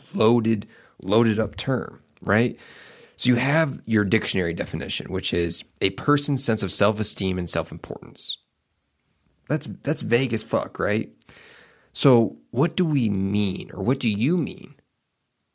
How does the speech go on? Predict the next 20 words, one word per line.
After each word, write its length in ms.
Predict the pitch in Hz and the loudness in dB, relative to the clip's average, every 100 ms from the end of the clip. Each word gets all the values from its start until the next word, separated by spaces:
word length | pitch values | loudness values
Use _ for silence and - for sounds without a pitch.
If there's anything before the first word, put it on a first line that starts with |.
| _ _ | _ _
What 120 | - | 0
do 80 | 139 | 4
we 120 | 143 | 6
even 240 | 143 139 139 | 6 4 2
mean 380 | 202 151 - - _ - _ | 2 0 -4 -16 _ -20 _
by 140 | 113 | 0
self-esteem? 720 | 110 107 101 - - - - - _ _ _ _ _ _ _ - | 2 0 -2 -4 -8 -8 -12 -20 _ _ _ _ _ _ _ -12
So 100 | - | -6
for 140 | 101 117 | 2 2
example, 480 | 92 98 90 73 - - - - | 4 2 0 -6 -12 -20 -12 -2
if 100 | 107 | 4
you 80 | 165 | 6
receive 320 | 151 151 110 | 6 4 2
a 40 | |
compliment 540 | - 104 95 95 92 - | 0 0 0 -2 -2 -2
and 160 | 92 | -4
you 120 | 95 | -2
say, 460 | 95 - 95 92 90 - _ _ - - - - | -2 0 2 0 -4 -12 _ _ -20 -20 -20 2
"Hey 140 | 180 | 4
friend, 440 | - 131 123 123 | 6 4 4 2